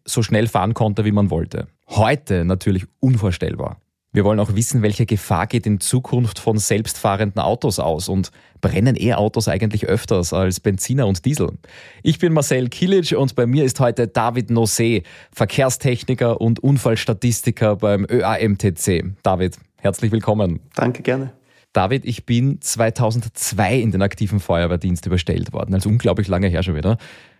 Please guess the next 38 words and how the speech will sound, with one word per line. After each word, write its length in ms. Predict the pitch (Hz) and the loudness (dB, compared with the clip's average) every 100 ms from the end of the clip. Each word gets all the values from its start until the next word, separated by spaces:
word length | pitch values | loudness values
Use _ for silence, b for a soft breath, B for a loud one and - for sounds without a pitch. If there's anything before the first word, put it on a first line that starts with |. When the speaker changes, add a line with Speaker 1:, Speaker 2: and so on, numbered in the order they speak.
| B - | B -2
Speaker 1:
Ich 120 | 117 | 0
habe 100 | 117 | 0
das 140 | 170 | 0
Gefühl, 380 | 170 - 131 175 - | -2 -2 0 0 0
damals 500 | 92 113 156 160 - | -2 0 0 -2 0
sind 140 | 156 | 0
in 80 | 165 | 0
Österreich 600 | 107 123 - 135 139 - | 0 0 0 0 -2 -2
generell 480 | 107 107 151 127 120 | 0 0 2 0 -2
viel 460 | - - 151 196 | -4 -2 0 0
öfters 580 | - 113 135 - 147 - _ _ - | 0 -2 -2 -2 -2 -4 _ _ -2
richtig 420 | 113 143 - - | 0 0 -2 -4
schwere 460 | 113 101 113 127 | 0 0 2 0
Verkehrsunfälle 1120 | 127 131 - 104 - 131 117 117 113 117 117 - | 0 -2 0 0 0 -2 -2 0 0 2 0 0
mit 160 | - | 0
Menschenrettung 640 | 98 85 - 87 78 101 92 | 0 0 0 0 0 0 0
alarmiert 500 | 87 85 92 90 - | 0 0 2 0 0
worden. 340 | 82 76 80 B B B | -2 0 -4 B B B
Ich 100 | 120 | -2
habe 80 | 123 | 0
das 120 | 147 - | 0 -2
Gefühl, 340 | 127 135 185 | 0 0 2
diese 320 | 160 143 139 | 0 -2 -4
Zahlen 480 | - 104 76 139 160 | -2 -2 0 0 0
gehen 240 | 113 123 | 2 0
zurück. 600 | - - 117 110 123 - | 0 0 2 4 2 0
Ist 180 | - 120 | -6 -6
das 100 | 190 | -2
mein 160 | - 110 | 0 0
subjektives 640 | - 151 170 - 127 120 | 0 0 0 0 0 2
Empfinden 600 | 101 - 98 143 185 247 | 0 0 2 2 2 0
oder 340 | - 113 139 - | 0 0 0 0
werden 400 | 101 110 98 87 | 0 0 2 2
die 100 | 95 | 0
Straßen 440 | 87 82 64 - | 0 -2 -2 0
in 60 | 90 | 0
Österreich 440 | 87 - 85 90 | 0 -2 -4 -4
sicherer? 440 | - 98 - - | -4 -6 -6 -6